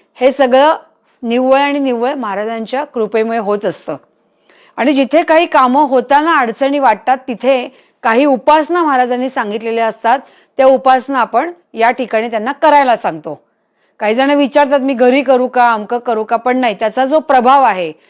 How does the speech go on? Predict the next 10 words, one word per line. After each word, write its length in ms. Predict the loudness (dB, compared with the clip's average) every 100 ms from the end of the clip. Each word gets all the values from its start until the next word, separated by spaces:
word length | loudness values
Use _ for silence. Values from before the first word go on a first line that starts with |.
| _ _
किंवा 200 | -6 -2
त्याचा 240 | -2 -2 -2
जो 140 | 2
इम्पॅक्ट 600 | 2 2 0 0 0 -2 -10
आपण 260 | -4 -4
म्हणू, 280 | -2 -4 -6
तो 220 | -4 -2
महाराजांच्या 540 | 0 -2 -2 -4 -2 0
या 260 | 2 0
घरावर, 520 | 0 0 0 0 -2